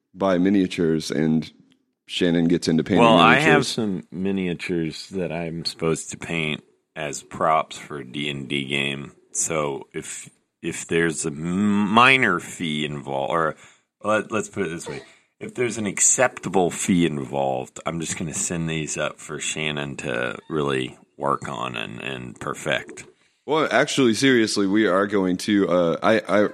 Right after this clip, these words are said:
Speaker 1: I have the, like, the D and D starter board game, which is not great, but it's fine. Uh,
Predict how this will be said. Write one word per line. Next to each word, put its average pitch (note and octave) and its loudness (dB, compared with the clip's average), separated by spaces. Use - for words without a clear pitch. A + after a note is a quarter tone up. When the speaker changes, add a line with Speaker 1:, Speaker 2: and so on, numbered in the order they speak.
Speaker 1:
I A#2 4
have A#2 6
the, G2+ 6
like, F2 2
the - 2
D G2 2
and F#2+ 6
D F#2+ 6
starter F2+ 4
board E2+ 2
game, F#2 4
which F#2+ 0
is F2+ 2
not A2+ 4
great, G#2 4
but F#2 2
it's F#2 2
fine. E2 2
Uh, F#2+ 4